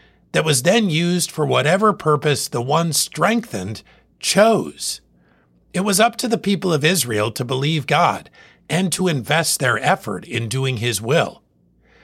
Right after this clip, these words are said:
His physical provision was important, but if it did not turn people to God and to the Messiah he promised to send, it had no lasting value. Embrace Jesus, the bread that comes down from heaven,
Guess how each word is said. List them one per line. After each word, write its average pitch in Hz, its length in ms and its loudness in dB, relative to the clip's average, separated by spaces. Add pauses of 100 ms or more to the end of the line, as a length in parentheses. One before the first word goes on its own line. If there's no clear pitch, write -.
(300)
His 214 220 2
physical 170 500 0
provision 113 600 -2
was 110 200 -4
important, 110 640 -2 (480)
but 160 120 0
if 160 100 0
it 151 140 -2
did 202 180 2
not 208 280 2
turn 208 280 2
people 180 340 -2
to 131 120 -4
God 107 520 2
and 165 280 -2
to 180 80 -4
the 156 100 -4
Messiah 127 640 2 (240)
he 190 220 -2
promised 185 500 2
to - 80 -4
send, 208 560 0 (560)
it 151 140 0
had 170 240 2
no 156 180 2
lasting 139 560 -2
value. 123 520 -2 (840)
Embrace 170 560 2
Jesus, 190 760 -2 (380)
the 143 80 0
bread 190 340 2
that 185 140 -2
comes 185 320 0
down 185 240 2
from 151 220 -2
heaven, 143 400 0